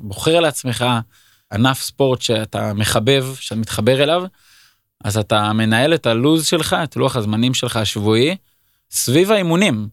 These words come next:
זאת אומרת, אני עכשיו יודע להסתכל על שבוע הבא, אה, ולהגיד, "שבוע הבא אני כיעד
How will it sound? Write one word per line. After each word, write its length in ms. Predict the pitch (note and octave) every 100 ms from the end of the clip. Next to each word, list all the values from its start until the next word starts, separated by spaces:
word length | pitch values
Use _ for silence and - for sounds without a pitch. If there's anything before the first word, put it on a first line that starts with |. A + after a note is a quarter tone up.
| _
זאת 140 | -
אומרת, 220 | A#2 A2+
אני 180 | A#2+ C#3+
עכשיו 280 | D3 D#3 B2+
יודע 180 | A#2+ C3+
להסתכל 540 | A#2+ - - C#3+ D3 C#3 _ _ _ -
על 120 | G#2+
שבוע 380 | - A#2 D#3 C#3
הבא, 320 | A2+ A2+ D3 E3 _ _ _ _ _ _ G2+
אה, 300 | G2+ G2+ G2+
ולהגיד, 400 | G#2+ A2+ F3+ D4
"שבוע 300 | - C3 E3+
הבא 220 | D3+ D#3+
אני 340 | E3+ F3 F3 E3 - _ _ - C3 A#2+
כיעד 600 | C3+ D3 G#3 G3 F3+